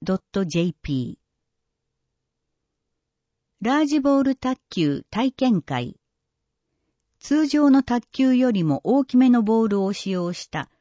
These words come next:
ラージボール卓球を体験してみませんか？卓球を始めるきっかけとしてもおすすめです。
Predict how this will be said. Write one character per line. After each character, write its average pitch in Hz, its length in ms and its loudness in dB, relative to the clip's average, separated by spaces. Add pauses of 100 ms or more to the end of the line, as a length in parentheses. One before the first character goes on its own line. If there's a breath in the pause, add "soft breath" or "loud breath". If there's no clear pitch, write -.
(260)
ラ 233 220 0
ー 294 40 0
ジ 285 140 0
ボ 269 180 2
ー 269 40 2
ル 254 100 0
卓 254 240 -4 (120)
球 160 360 -2
を 180 120 -6
体 214 240 -2
験 233 240 2
し - 60 -10
て 220 120 0
み 202 140 2
ま 202 120 0
せ 202 160 -4
ん 151 80 -2
か？ 170 240 -8 (1080)
卓 220 240 0
球 294 240 2
を 277 140 4
始 254 240 0
め 254 120 6
る 240 120 0
き - 200 -12
っ - 40 -20
か 269 120 -2
け 262 140 -4
と 262 140 -2
し - 80 -6
て 247 160 -2
も 147 180 0
お 131 60 -8
す - 120 -6
す 175 160 -6
め 160 140 0
で 139 140 -4
す。 - 240 -16